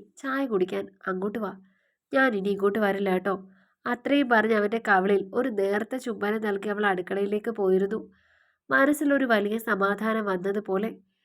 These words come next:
അപ്രിയ സത്യങ്ങളാണെങ്കിലും ചില കാര്യങ്ങൾ അറിഞ്ഞു കഴിയുമ്പോൾ മനസ്സതിനെ അംഗീകരിക്കാൻ തയ്യാറാകും. അത്തരമൊരവസ്ഥയിലൂടെയാണ് ഇപ്പോൾ താൻ കടന്നു പോകുന്നത്. കുറച്ചു മുൻപ് തന്റെ മനസ്സിൽ വളരെയധികം പ്രഹരങ്ങളായിരുന്നു ഏറ്റിരുന്നത്. എല്ലാം കൂടി ഒരുമിച്ച് കേൾക്കേണ്ടി വന്നൊരു സാഹചര്യം കൂടിയാണ്.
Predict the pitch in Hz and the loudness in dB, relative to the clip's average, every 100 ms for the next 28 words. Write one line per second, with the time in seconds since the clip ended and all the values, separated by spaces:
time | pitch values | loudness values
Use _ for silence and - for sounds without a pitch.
0 | _ _ _ _ _ - 196 202 208 220 | _ _ _ _ _ -6 -4 2 2 2
1 | 220 220 214 220 208 202 196 196 196 - | -2 -2 0 2 2 -2 -4 -8 -10 -12
2 | - 269 269 233 220 220 208 196 220 214 | -6 -2 -2 -2 -2 2 2 0 -2 0
3 | 196 196 185 180 - 190 190 196 226 233 | 2 2 2 -4 -6 -4 -4 -4 -4 -2
4 | 226 208 220 226 233 233 226 202 196 208 | -2 -2 -2 -2 -4 -6 -4 -2 0 0
5 | 196 196 - - _ _ _ _ 285 269 | -2 -2 -6 -14 _ _ _ _ -4 -2
6 | - 294 302 285 254 254 262 262 262 262 | 2 4 6 6 4 0 -2 0 0 2
7 | 240 214 202 226 226 233 226 196 196 220 | 2 0 0 -2 -2 -2 2 2 2 -2
8 | 202 190 208 233 - _ _ _ - 196 | 0 0 0 -2 -8 _ _ _ -6 -2
9 | 196 214 214 208 220 220 214 214 214 208 | -2 -2 -2 -2 -2 -2 -2 -2 -2 -4
10 | 233 214 202 208 240 233 226 220 214 208 | -4 0 0 0 0 -2 -2 -4 -4 -4
11 | 220 240 233 190 185 196 214 208 208 214 | -4 -2 0 2 0 -2 0 0 0 -6
12 | 214 220 247 - _ _ _ _ - 202 | -8 -6 -8 -14 _ _ _ _ 0 4
13 | 196 202 214 233 226 214 220 226 247 226 | 6 6 4 2 4 2 -2 -6 -4 -2
14 | 214 226 226 220 202 214 214 208 190 214 | -2 -4 -4 -2 -2 -4 -2 -2 0 -2
15 | 220 226 220 208 190 208 208 | -2 -2 0 2 2 2 0